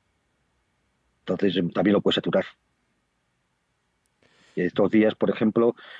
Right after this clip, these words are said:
salía a relucir que el Reino Unido podía entregar a Ucrania el Dragonfire.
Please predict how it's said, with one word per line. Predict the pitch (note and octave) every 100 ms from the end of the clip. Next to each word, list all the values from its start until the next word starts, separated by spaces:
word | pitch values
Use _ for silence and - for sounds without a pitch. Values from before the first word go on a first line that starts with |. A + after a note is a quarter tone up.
| -
salía | - F#2+ G2+ A#2
a |
relucir | G#2 A2 G2+ A#2+ A#2+
que | - A#2+
el | A2+
Reino | G2 G#2
Unido | G#2 A#2 A2+ C#3 - - _
podía | G2 G2 A2+
entregar | A2+ G#2+ A#2+
a |
Ucrania | G#2 A2+ B2 A#2
el | F#2
Dragonfire. | G#2+ C3+ B2 G2 - D#3 F#2